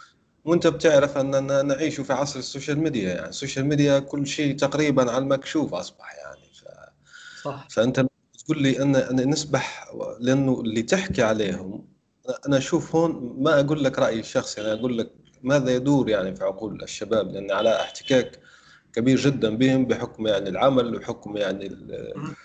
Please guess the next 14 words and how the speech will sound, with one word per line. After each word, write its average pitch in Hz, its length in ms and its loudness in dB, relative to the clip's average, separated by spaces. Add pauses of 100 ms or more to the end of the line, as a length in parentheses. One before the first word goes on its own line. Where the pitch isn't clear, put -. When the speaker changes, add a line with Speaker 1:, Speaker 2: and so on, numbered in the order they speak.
(680)
Speaker 1:
عندي 117 160 2
بودكاست 143 600 2
والناس 117 320 -4
تسأل 143 460 -4
وكذا. 143 400 0 (380)
فهو 147 520 4
مثلًا 113 520 -2
بيقول 143 320 -2
لك: 143 220 -2 (200)
"أنا 156 240 0
الآن 143 440 2
عايش 147 500 -2
في - 180 -8
عصر"، 123 500 -2